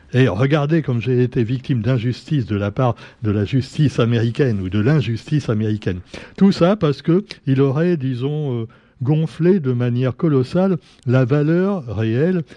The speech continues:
de ses actifs immobiliers, comme par exemple sa fameuse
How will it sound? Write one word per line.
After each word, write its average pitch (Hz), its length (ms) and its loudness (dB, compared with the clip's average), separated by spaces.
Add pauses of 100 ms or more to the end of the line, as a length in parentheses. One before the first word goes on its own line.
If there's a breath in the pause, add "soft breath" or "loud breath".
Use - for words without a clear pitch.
(140 loud breath)
de 123 140 2
ses 127 240 0
actifs 147 420 -2
immobiliers, 156 720 2 (240 loud breath)
comme 160 160 2
par 120 240 0
exemple 120 580 0
sa 107 200 -2
fameuse 127 600 0